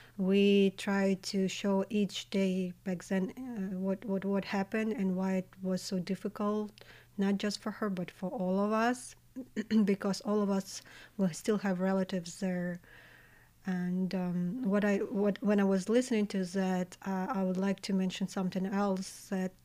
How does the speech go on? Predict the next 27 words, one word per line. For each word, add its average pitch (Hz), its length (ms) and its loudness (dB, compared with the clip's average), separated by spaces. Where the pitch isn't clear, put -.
um, 180 380 -2
lots 214 320 0
of 254 120 0
refugees, 208 760 2
believe 180 340 0
it 196 140 -2
or 240 60 4
not, 208 420 2
they 185 180 2
don't 190 240 0
wanna 202 200 2
be 170 140 -4
here. 175 540 -6
I 196 140 -2
know 214 300 2
a 208 40 -4
couple 202 360 -2
families, 202 800 -2
including 214 400 2
some 208 220 0
families 202 360 0
that 180 220 0
go 190 180 2
to 196 140 -6
school 202 320 -4
right 196 180 0
now, 190 380 0